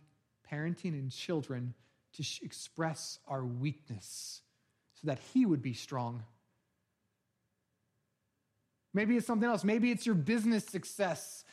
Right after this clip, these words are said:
and you want to show what great you are as a Christian because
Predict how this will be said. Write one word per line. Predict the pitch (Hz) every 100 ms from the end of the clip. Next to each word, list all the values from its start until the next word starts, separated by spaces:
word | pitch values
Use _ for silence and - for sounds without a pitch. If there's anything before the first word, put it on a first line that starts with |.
| 233
and | 214 220
you | 302
want | 311 302 -
to | 220
show | - 285 269
what | 247 240
great | 185 208 277 294
you | 269
are | 254 247
as | 196
a |
Christian | - 302 240 233
because | 208 247 190